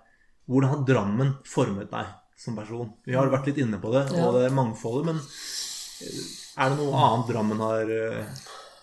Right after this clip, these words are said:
Speaker 2: Ja.
Speaker 1: siden vi er her, er det
Speaker 2: Ja, jeg dr-, jeg er veldig glad i hele regionen, ja, men, men, men Drammen, eh, sånn demografisk sett da, i forhold til, altså, befolkningssammensetningen, så er det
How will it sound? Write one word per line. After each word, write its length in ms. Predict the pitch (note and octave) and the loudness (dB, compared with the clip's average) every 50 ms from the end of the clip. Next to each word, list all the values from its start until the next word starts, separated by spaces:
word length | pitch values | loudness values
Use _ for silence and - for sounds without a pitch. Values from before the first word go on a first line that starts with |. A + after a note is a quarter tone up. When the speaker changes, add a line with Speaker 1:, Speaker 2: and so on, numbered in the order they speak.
| - _ _ _ _ D#3+ | -20 _ _ _ _ -8
Speaker 2:
Ja. 120 | C#3 C#3 D3+ F3 G3 G3 - _ _ _ _ | -8 -6 -8 -8 -10 -14 -20 _ _ _ _
Speaker 1:
siden 220 | - C#3+ C3+ C3+ | -2 0 2 2
vi 60 | C3+ | 2
er 180 | A#2 G2 F#2+ G#2+ | 2 0 -2 -4
her, 140 | B2 D3+ E3+ | -4 -6 -6
er 160 | D#3+ D#3 D3+ D#3 - - D3 | -6 -8 -10 -12 -14 -12 -6
det 100 | D3+ E3+ | -4 -4
Speaker 2:
Ja, 120 | D#3 D#3+ F#3+ F#3+ - D3+ D#3+ G3 | -4 -4 -6 -8 -12 -16 -12 -8
jeg 140 | F#3+ F#3+ E3 | -4 -4 -4
dr-, 120 | F#3 F#3+ | -4 -4
jeg 280 | G3+ G3+ G3+ F#3+ F#3+ G#3 | -6 -6 -4 -4 -4 -4
er 160 | G#3+ G3 F#3+ | -4 -4 -4
veldig 120 | F#3+ F#3+ F3 | -4 -4 -2
glad 220 | F3 D#3+ D3 D#3 E3 | -2 -2 -2 -2 -2
i 260 | F3 F3 E3+ E3+ E3 | -2 0 0 2 2
hele 160 | D#3 C3+ C#3+ D#3 | 2 2 2 2
regionen, 380 | D#3+ D3+ C3 B2+ C3+ D#3+ F#3+ | 2 2 0 0 -2 0 0
ja, 100 | G#3+ A3 | 2 2
men, 220 | G3+ G3 G3 G3+ F#3+ | 2 2 0 0 0
men, 200 | G3 F#3+ F3+ F3 F#3 F#3 | -2 -2 -2 -2 -4 -4
men 240 | F#3 F#3 F#3 F3 | -6 -4 -4 -4
Drammen, 500 | D#3 D#3+ D3 C#3 C#3 D#3 F3+ G3 G3 G3 | -4 -2 -2 -2 0 0 2 2 2 2
eh, 260 | F#3+ F#3+ F#3+ F#3 F3+ F3 | 2 0 0 -2 -2 -2
sånn 200 | - F3 E3+ E3 | -2 -2 -4 -2
demografisk 840 | D#3+ E3+ F3 F3+ E3+ D3+ C#3 C#3+ C3+ C3 A#2 A#2+ - - E3+ E3 | -2 -2 0 0 0 0 0 -2 -2 -2 -4 -8 -8 -8 -8 -6
sett 260 | - - - B3 A#3+ - | -6 -6 -6 -6 -6 -4
da, 100 | C4 G3 - - _ - | -6 -6 -6 -8 _ -10
i 100 | G3 F3 | -10 -6
forhold 300 | D#3 E3+ D#3 C#3+ C3 C3+ | -4 -2 -2 -2 -4 -4
til, 400 | - D#3+ D#3 D#3 D#3 D3 C#3+ D3 D#3+ | -4 -2 -2 -2 -4 -6 -8 -8 -10
altså, 240 | D#3+ C#3+ D3 D#3 D3 C#3+ D3 D3 D3 C#3+ C#3+ C3+ C#3 - - - - - _ _ _ | -10 -8 -8 -8 -8 -8 -12 -12 -14 -14 -16 -16 -18 -20 -20 -20 -20 -20 _ _ _
befolkningssammensetningen, 1300 | - D#3+ D3 C#3+ C3+ A#2+ - - D3+ C#3+ C#3 D#3+ D3+ D3+ D3+ D3+ D3+ D3 C#3+ - D#3 D3+ D3+ E3+ E3 F#3 G#3 F#3+ | -6 -6 -4 -4 -6 -6 -4 -4 -4 -4 -4 -4 -6 -6 -6 -6 -8 -8 -6 -6 -6 -4 -4 -4 -4 -4 -4 -4
så 140 | F#3+ E3+ C#3+ D3 | -4 -4 -4 -4
er 40 | D#3 | -4
det 140 | D3 C#3 C#3 | -4 -4 -4